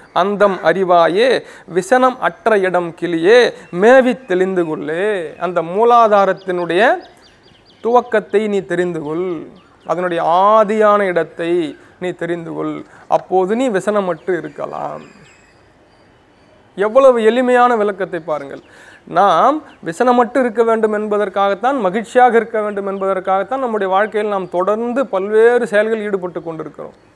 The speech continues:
அப்போது இந்த ஆதி என்கின்ற இந்த விஷயத்தை நாம் அறிந்து கொண்டால் நாம் விசனமற்று இருக்கலாம் என்கின்ற அவர் வழிகாட்டுகின்றார். அடுத்து அண்டம் பிண்டம் சிவமே என்று அறிக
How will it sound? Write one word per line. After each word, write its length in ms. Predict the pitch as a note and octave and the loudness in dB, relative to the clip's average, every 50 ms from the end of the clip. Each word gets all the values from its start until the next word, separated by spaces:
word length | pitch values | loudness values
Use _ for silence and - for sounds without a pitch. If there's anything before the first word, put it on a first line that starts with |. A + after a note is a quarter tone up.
| _ _ _ _ _ - | _ _ _ _ _ -4
அப்போது 440 | - F#3 F3 F3+ G3 F#3+ F3+ A#3 C#4 | -4 -4 -4 -2 -4 -4 -2 -2 -4
இந்த 180 | C4 A#3+ G#3 | -2 0 0
ஆதி 360 | F3 E3 F#3+ A3+ C4 C4+ C#4 | 2 2 4 4 4 4 4
என்கின்ற 400 | C#4 C4 B3+ B3 B3+ B3 A3+ A3+ | 2 2 2 0 -2 -2 0 -2
இந்த 140 | G#3+ G3 F#3 | -2 -2 -4
விஷயத்தை 500 | F3+ F3+ F3+ - G3+ F3 D#3 - - F#3+ | -6 -6 -4 -4 -4 -4 -4 -6 -6 -4
நாம் 220 | G3 F#3 F#3 F3 E3 | -4 -4 -4 -4 -4
அறிந்து 320 | D#3 E3+ G3 G3+ F3+ F3 | -4 -4 -4 -2 -2 -4
கொண்டால் 560 | D#3 D#3 C#3+ C#3 D3 E3+ G#3 B3 A#3+ - - - - - | -4 -6 -10 -6 -2 0 2 2 0 0 -6 -10 -18 -8
நாம் 280 | - G3 A#3+ C4+ A#3+ G3+ | -2 0 0 0 0 -2
விசனமற்று 600 | G3+ G3 - B3 B3 A3+ G#3 G3+ F#3+ - - G#3 | -4 -2 -2 -2 -2 0 -2 -2 -6 -4 -2 -2
இருக்கலாம் 760 | F3+ F3 D#3+ - - D3+ D3 D2+ - E3 F3 E3+ D#3+ D3+ - - - - - - - - - | -2 -2 -4 -8 -8 -8 -6 -4 -2 -2 -2 -2 -4 -6 -10 -14 -20 -20 -20 -20 -20 -16 -8
என்கின்ற 580 | E3+ F3+ F3+ F3 E3 E3 D#3+ F#3 C4 C#4 F#3+ - - - - - - | -6 -6 -4 -4 -6 -8 -8 -6 -6 -6 -6 -8 -12 -20 -18 -8 -2
அவர் 280 | - F#3 G3+ A3+ A3+ | -2 0 0 0 0
வழிகாட்டுகின்றார். 800 | F#3 F#3 F#3+ F3+ E3+ D#3+ D#3 - - - - - - - - - - - - - - - - - _ _ - - | 0 0 0 0 -2 -4 -4 -6 -10 -12 -12 -12 -12 -14 -14 -14 -18 -20 -20 -20 -20 -20 -20 -20 _ _ -6 0
அடுத்து 340 | - G#3+ G#3+ G#3+ - - - - - - - - - - - - - _ _ _ - _ _ | 2 2 2 2 -2 -10 -20 -20 -20 -20 -20 -20 -20 -20 -20 -20 -20 _ _ _ -20 _ _
அண்டம் 600 | - - F3+ A#3 B3 B3+ A3+ B3+ C4 C4+ C4 - | -2 0 0 2 2 2 4 4 4 4 2 -2
பிண்டம் 460 | - G#3 G#3+ A3 A3 G#3+ A#3+ C#4+ D#4 D4+ - - - - | -2 -4 -4 -2 -2 -2 -2 -2 -4 -10 -16 -14 -6 -2
சிவமே 540 | G#3 G#3 G#3+ A#3+ A#3 A#3 A#3 A#3 A#3 A3+ | 0 2 2 2 2 4 4 4 4 4
என்று 420 | G3+ G3 F#3+ F#3+ F#3 F#3+ G3 D#3+ D3 | 2 0 -2 -2 -2 0 0 0 0
அறிக 460 | D3+ D3 C#3 C#3+ D3 F3 G3+ G3 D#3+ | -2 -4 -6 -4 0 2 2 2 0